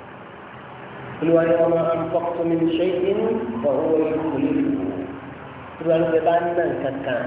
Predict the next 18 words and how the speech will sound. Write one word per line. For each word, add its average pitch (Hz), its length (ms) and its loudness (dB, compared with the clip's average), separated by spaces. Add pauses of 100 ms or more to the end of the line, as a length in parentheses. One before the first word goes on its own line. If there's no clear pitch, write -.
(920)
tẹ́ 160 160 4 (100)
kó 160 140 2
àwọn 165 240 4
àna 151 200 2
Ọlọ́run 143 360 2
lórí 139 280 -2
rẹ̀, 139 180 2 (240)
tẹ́ 151 180 -2
fi 143 140 -4
ná 139 220 2
síbẹ̀. 160 360 4 (540)
Ẹ - 120 -4
má 226 100 2
jà 180 160 6
ronú 175 280 4
ní 175 100 2
yìí, 180 180 4
má 143 140 2